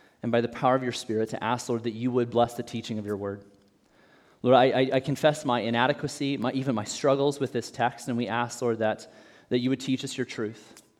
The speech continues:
Lord, help us to wrestle with these words. Lord, anything that I say that is not true, may it be forgotten. And anything that I say that is true, Lord, in accordance with your word, may it be remembered, embraced, and lived out.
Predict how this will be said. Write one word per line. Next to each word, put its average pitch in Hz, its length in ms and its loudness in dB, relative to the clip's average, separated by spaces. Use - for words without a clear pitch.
Lord, 123 120 0
help 139 260 2
us 143 140 -6
to - 120 -2
wrestle 139 460 -2
with 139 160 -4
these 120 220 -4
words. 120 580 0
Lord, 135 180 2
anything 170 380 2
that 147 180 4
I 135 160 4
say 139 320 0
that 127 140 -2
is 117 100 -4
not 123 240 0
true, 127 240 -2
may 120 160 0
it 143 100 -2
be 135 120 -4
forgotten. 120 680 -4
And 135 120 0
anything 175 400 2
that 147 100 2
I 139 80 0
say 135 220 -2
that 123 200 -2
is 175 280 -4
true, 123 280 -2
Lord, 110 280 0
in 113 80 -4
accordance 143 480 -4
with 139 100 -8
your 139 100 -4
word, 104 280 -4
may 110 140 -4
it 107 100 -6
be 110 220 -8
remembered, 123 640 2
embraced, 113 680 -6
and 110 120 -6
lived 117 320 0
out. 90 380 -8